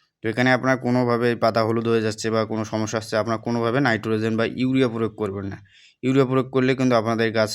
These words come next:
অনেক শেষ হয়ে যায়, বুঝবেন যে এরপরে প-, পচানি আসবে বা ছত্রাকনাশক ধরে ফেলবে। তো ভিউয়ার্স, আজকে এ পর্যন্তই।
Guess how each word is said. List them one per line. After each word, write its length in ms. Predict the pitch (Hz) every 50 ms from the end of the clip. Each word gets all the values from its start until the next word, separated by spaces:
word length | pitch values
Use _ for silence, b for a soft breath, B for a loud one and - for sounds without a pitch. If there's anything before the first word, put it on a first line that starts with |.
| -
অনেক 180 | - 117 117 110 -
শেষ 240 | - - - 123 110 110
হয়ে 140 | 107 107 98
যায়, 140 | 98 101
বুঝবেন 320 | 98 104 117 110 107 120 120
যে 80 | 110 117
এরপরে 340 | 113 113 113 107 117 117 123 127 127 - _
প-, 180 | - 113 113 113 B B B B B B B B _ -
পচানি 320 | 117 117 107 123 120 123 123 120
আসবে 200 | 113 110 117 117
বা 160 | 104 113 113 110 110
ছত্রাকনাশক 640 | 104 - 117 110 110 113 120 117 113 110 107 117 107 104
ধরে 120 | 113 107 104
ফেলবে। 260 | 92 92 92 92 98 95
তো 100 | - 110
ভিউয়ার্স, 320 | 107 104 110 117 117 120 113
আজকে 240 | 110 104 - - 117
এ 60 | 113
পর্যন্তই। 500 | 104 104 110 110 107 107 107 113 123 147